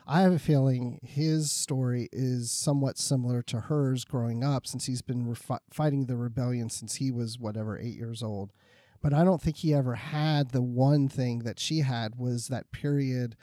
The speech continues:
of happiness. And I think that's what gave her the hope, and he didn't get that chance until he met her.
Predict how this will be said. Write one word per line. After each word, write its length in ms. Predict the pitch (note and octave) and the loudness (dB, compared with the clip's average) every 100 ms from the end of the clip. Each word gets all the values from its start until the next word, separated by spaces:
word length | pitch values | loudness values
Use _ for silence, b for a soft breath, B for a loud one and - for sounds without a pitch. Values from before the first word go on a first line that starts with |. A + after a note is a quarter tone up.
| b b b | b b b
of 480 | C3 B2+ A#2+ A2+ A2+ _ | -2 -2 0 -4 -8 _
happiness. 800 | - C3+ A#2+ G#2 D2+ A#1 - - _ _ _ _ _ _ _ _ _ | -10 -6 -6 -8 -10 -12 -14 -16 _ _ _ _ _ _ _ _ _
And 360 | C#3+ C#3+ C#3 C3+ | 0 2 4 2
I 80 | C3 | 0
think 200 | F#3 F3 | 2 2
that's 220 | D#3 - | 0 0
what 140 | C#3+ | -4
gave 240 | - B2+ B2 | -2 -4 -4
her 380 | - - G#3 G3+ | -6 4 4 6
the 100 | B2+ | 2
hope, 420 | C3+ A#2 G#2+ - - _ _ _ _ _ | -2 -4 -6 -10 -20 _ _ _ _ _
and 160 | C3 B2 | -6 -4
he 160 | F3+ | 0
didn't 220 | F3+ F3 C3+ | 2 2 2
get 180 | C3 | -2
that 240 | - D3+ E3 | -2 -2 -4
chance 640 | - A2+ G#2 G#2+ - - _ _ _ _ _ - | -6 -8 -8 -8 -10 -12 _ _ _ _ _ -4
until 420 | C3 - D3+ C#3 | -4 0 2 2
he 180 | E3 C#3 | 2 2
met 240 | B2 F#2+ | 0 -4
her. 340 | - A#2 B1+ | -6 -8 -8